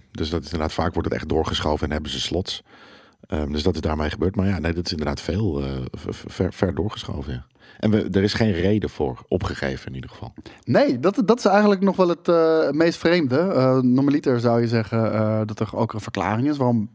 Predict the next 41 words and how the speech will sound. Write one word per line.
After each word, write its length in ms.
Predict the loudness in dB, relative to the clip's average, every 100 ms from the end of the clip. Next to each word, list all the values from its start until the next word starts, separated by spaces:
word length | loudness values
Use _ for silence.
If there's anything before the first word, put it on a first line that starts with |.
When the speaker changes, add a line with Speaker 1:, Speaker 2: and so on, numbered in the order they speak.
| _
Speaker 2:
zo 220 | -18 -10 -6
goed 140 | -4
als 180 | -4 -2
alles 280 | 0 2 2
wordt 140 | 4
uitgesteld. 540 | 4 2 0 2 2 0
Nou, 160 | -2
we 80 | -2
kunnen 220 | -2 -2 -2 _
het 100 | -8
zelf 300 | 0 2 2 0
denk 240 | 0 2 0
ik 120 | 0
wel 120 | 0
invullen. 520 | 2 0 2 2 2 0 _ _ _ _
Maar 160 | 0 0
dat 100 | 2
lijkt 180 | 0
me 80 | 0
ook 120 | 0
een 60 | 0
hele 180 | 2 2
legitieme 460 | 2 0 0 -2 2
reden 260 | 2 0
om 180 | -2 -4
gewoon 200 | -2 -2
te 100 | -2
communiceren 680 | 0 0 0 0 0 0 0
naar, 320 | 0 0 -2 -4 -4 -6
eh, 60 | -8 -16 -20 -12
naar 120 | -4 -2
je 80 |
fans, 440 | 0 0 0 -6 -10
naar 220 | -4 -2
je 60 | 0
aandeelhouders, 760 | 0 2 4 4 2 0 -4 -4
noem 160 | -2 0
het 100 | 0
allemaal 240 | 0 0
maar 120 | 0
op. 160 | -2